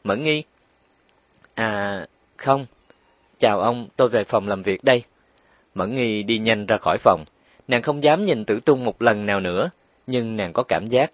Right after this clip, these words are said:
như ánh mắt và nụ cười của anh đang đuổi theo từng bước chân của nàng. Hôm nay, nàng cảm thấy mình làm sao ấy. Thật là một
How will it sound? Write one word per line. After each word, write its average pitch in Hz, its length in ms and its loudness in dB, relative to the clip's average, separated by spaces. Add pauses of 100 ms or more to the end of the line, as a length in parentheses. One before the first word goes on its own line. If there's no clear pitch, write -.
như 117 360 -6 (120)
ánh 135 160 -6
mắt 170 240 -4
và 110 100 2
nụ 90 180 -6
cười 98 320 0
của 104 160 0
anh 110 220 2 (320)
đang 139 200 -2
đuổi 101 220 0
theo 120 280 0
từng 101 280 0
bước 113 200 -4
chân 110 180 2
của 104 160 -2
nàng. 95 280 -2 (420)
Hôm 110 260 0
nay, 101 280 -2 (380)
nàng 110 200 0
cảm 107 200 0
thấy 165 400 0 (120)
mình 120 160 2
làm 101 200 0
sao 139 280 4
ấy. 170 180 2 (480)
Thật 113 200 -2
là 98 60 -2
một 90 200 -4